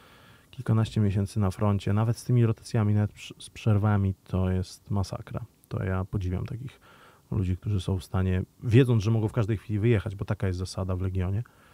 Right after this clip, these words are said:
jednak, em, być dalej tam w Ukrainie. E, ogólnie być na froncie i mieć takie, takie samo zaparcie. Są, jest ich mniej niż,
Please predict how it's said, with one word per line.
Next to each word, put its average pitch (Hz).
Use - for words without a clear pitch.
jednak, 101
em, 95
być -
dalej 113
tam 110
w 107
Ukrainie. -
E, 107
ogólnie 107
być 87
na 90
froncie -
i 165
mieć 98
takie, -
takie 104
samo 101
zaparcie. 98
Są, 190
jest -
ich -
mniej 127
niż, -